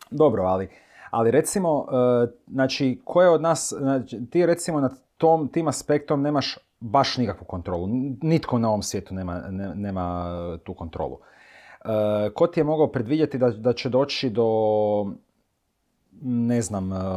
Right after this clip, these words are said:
Omikron varijante koja će, gdje će brojke letjeti, ono, n-, u nebo, ali će se virus zato ponašati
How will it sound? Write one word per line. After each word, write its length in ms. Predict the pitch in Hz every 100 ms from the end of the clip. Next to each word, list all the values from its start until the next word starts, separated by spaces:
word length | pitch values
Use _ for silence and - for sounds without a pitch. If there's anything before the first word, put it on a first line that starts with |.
| 92
Omikron 460 | 98 139 127 120 107
varijante 460 | 104 110 156 -
koja 260 | 131 127 117
će, 240 | - - 113 113 113 113 110
gdje 160 | 104
će 180 | 110 120
brojke 400 | 101 127 135 131
letjeti, 600 | 110 123 117 - 117 110
ono, 540 | 113 113 104 98 95 95
n-, 160 | 98 -
u 140 | 117
nebo, 380 | 113 113 101 196 - - - -
ali 160 | 120
će 140 | - 120
se 160 | - 120 117 117
virus 300 | 117 143 -
zato 200 | 139 131
ponašati 720 | - 123 131 - - 120 101